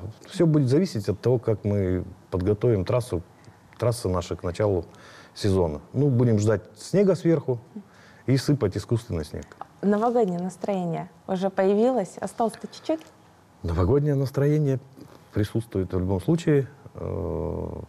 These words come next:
Speaker 1: чем ближе к Новому году, тем оно волнительнее и волнительнее. Э, тем более, что мы работаем с первого января. У нас сложилась такая традиция, что первого января морозная открывается у нас с двенадцати часов.
Speaker 2: Всех ждет.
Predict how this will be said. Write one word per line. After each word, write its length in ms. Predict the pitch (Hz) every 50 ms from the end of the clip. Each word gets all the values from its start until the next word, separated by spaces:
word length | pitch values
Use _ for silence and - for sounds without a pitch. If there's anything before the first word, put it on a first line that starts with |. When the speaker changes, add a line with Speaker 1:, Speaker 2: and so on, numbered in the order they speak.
| - - - - -
Speaker 1:
чем 220 | - - 107 95 92
ближе 280 | 104 117 113 95 95
к 100 | 92 -
Новому 240 | 104 95 92 90 90
году, 240 | 85 117 147 143 127
тем 200 | 113 - 98 92
оно 160 | 90 90 87
волнительнее 640 | 87 110 123 113 120 123 113 - 113 98 92 92 98 92
и 20 |
волнительнее. 640 | 87 92 101 110 143 170 180 - 127 107 - - - - - - - - - - - - - -
Э, 220 | - 120 120 117
тем 220 | 107 - 127 127 135
более, 220 | 151 147 131 120
что 200 | 104 - - 120 120
мы 200 | 123 131 131 123
работаем 800 | 117 117 120 123 123 113 - - 104 101 98 92 90 85 82 - - - _ _ _ _ _ _ _ _ -
с 100 | - - -
первого 280 | - 131 117 110 104
января. 380 | 104 104 101 101 113 143 175 175
У 60 | 143
нас 160 | 117 113 101
сложилась 380 | - 113 117 113 117 98 92 85
такая 280 | - 92 - 98 90
традиция, 440 | 87 98 104 120 160 196 - - 101
что 220 | 92 - - 101 98
первого 300 | 104 123 110 110 104 101
января 360 | 101 107 120 147 175 190 185 - - - - - - - - -
морозная 420 | 101 98 113 123 107 92 107 98 92
открывается 500 | - - 113 127 156 170 160 165 - 110
у 60 | 110
нас 140 | 110 101 92
с 20 | 95
двенадцати 420 | 95 98 104 95 85 - - -
часов. 360 | 95 - - - 156 165 160
Speaker 2:
Всех 320 | - - - 254 262 247 220
ждет. 320 | - - 208 226 220